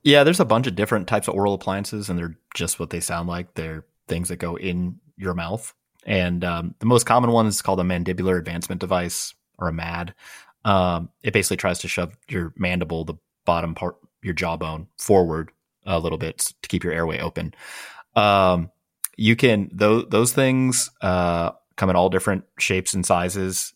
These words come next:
You can get 'em fully custom out, like a f-, custom kit, and those things are rather expensive. Usually insurance will cover it. Your dentist, uh, particularly if they have an interest in sleep medicine, uh, might be able to, uh, make that for you or, or hook you up with another specialist,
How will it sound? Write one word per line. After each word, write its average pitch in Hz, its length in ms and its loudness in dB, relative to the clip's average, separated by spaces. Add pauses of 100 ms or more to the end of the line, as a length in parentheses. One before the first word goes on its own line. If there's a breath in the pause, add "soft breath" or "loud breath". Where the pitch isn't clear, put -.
You 92 120 -6
can 90 140 -4
get 92 100 2
'em 90 80 -2
fully 95 240 0
custom 92 380 -4
out, 87 320 -2
like - 120 -10
a 85 40 -8
f-, - 260 -18
custom - 380 -4
kit, - 400 -8 (360 loud breath)
and 95 120 0
those 98 160 0
things 92 160 -4
are 92 60 -4
rather 90 280 -2
expensive. 95 500 -4
Usually 120 260 0
insurance 90 280 -6
will 95 80 -8
cover 92 300 0
it. 90 200 -2
Your 104 140 -4
dentist, 90 500 -4 (280 loud breath)
uh, - 40 -8
particularly 87 300 -2
if 87 60 -2
they 87 80 -4
have 85 80 -6
an 90 60 -4
interest 87 260 -8
in 87 60 -6
sleep 87 300 -4 (380 soft breath)
medicine, 120 640 4
uh, 98 180 -2
might 95 180 -2
be 98 80 -2
able 95 160 -2
to, 90 480 -2
uh, 90 120 -4
make 90 200 -6
that 92 140 -4
for 92 120 -4
you 90 160 -2
or, 85 140 -4
or 92 140 -8
hook 95 140 -8
you 95 120 0
up 87 140 -2
with 87 140 -4
another 85 320 -4
specialist, 87 560 -6